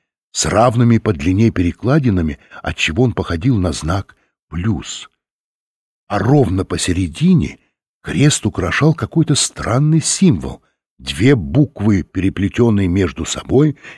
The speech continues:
и образующие нечто похожее на цветок. «П С», прошептала она, всмотревшись в узор. «Что же это означает?» «Софи!»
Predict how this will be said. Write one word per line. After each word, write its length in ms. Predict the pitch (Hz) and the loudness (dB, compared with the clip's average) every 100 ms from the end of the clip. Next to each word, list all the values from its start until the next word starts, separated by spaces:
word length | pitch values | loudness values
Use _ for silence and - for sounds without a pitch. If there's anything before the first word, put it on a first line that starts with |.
| _ | _
и 80 | 98 | -2
образующие 840 | 87 98 98 113 135 117 - 120 | 0 0 0 2 2 0 0 0
нечто 560 | 76 98 123 - 135 | 2 0 0 -2 -4
похожее 600 | 120 107 - 85 87 95 90 | -4 -4 -6 -6 -4 -2 -2
на 100 | 92 | -4
цветок. 640 | - 80 82 - 67 _ _ _ _ _ _ _ _ _ | -6 -8 -8 -10 -12 _ _ _ _ _ _ _ _ _
«П 320 | 113 131 - _ _ _ - | 0 0 -2 _ _ _ -6
С», 520 | 101 85 - - - _ _ _ | -4 -2 -4 -8 -14 _ _ _
прошептала 840 | - 80 - 80 - 87 71 80 - | -10 -8 -8 -10 -8 -6 -4 -8 -10
она, 460 | 69 65 73 113 117 _ _ _ _ | -10 -8 -6 -6 -6 _ _ _ _
всмотревшись 880 | - - 78 78 - 87 - 95 - | -8 -6 -4 -6 -4 -4 -2 -6 -6
в 80 | 82 | -6
узор. 400 | 95 78 71 - _ _ _ _ _ | -6 -6 -8 -12 _ _ _ _ _
«Что 380 | - - - 98 | -10 -10 -4 -4
же 140 | 104 113 | 0 0
это 200 | 110 113 | 0 0
означает?» 680 | 104 113 - 98 - - _ _ _ _ _ _ _ _ _ | 0 -2 -2 -4 -4 -10 _ _ _ _ _ _ _ _ _
«Софи!» 680 | - - 156 - - 73 - | -8 0 0 0 -4 -4 -8